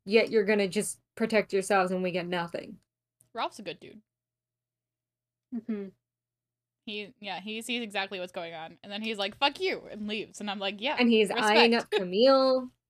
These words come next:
Speaker 2: Mm-hmm.
Speaker 1: So, this is something, I don't know if this is me having a conspiracy theory,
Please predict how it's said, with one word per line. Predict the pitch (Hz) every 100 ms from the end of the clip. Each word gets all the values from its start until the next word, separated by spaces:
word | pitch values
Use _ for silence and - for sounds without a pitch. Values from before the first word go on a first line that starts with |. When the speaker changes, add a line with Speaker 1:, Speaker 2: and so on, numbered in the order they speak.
| _ _ _ _ _ _ _ _ _ -
Speaker 2:
Mm-hmm. | 196 202 190 185 - _ _ _ _ _ _ _ _ _ _ _ _ _ _ _ _ _ _ _ _ _ _ _ _ _ _ _ _
Speaker 1:
So, | - 285 262 254 _ _ _ _ _ _ _ _ _ _ _ _ _ _ _
this | 220 262
is | 330 311
something, | 254 247 220 _ - -
I | - -
don't | 269 311
know | 233 240
if | 247
this | 240 220
is | 190 185
me | 185 208
having | 233 240 240
a | 226
conspiracy | 247 233 254 254 262
theory, | 262 262 269 269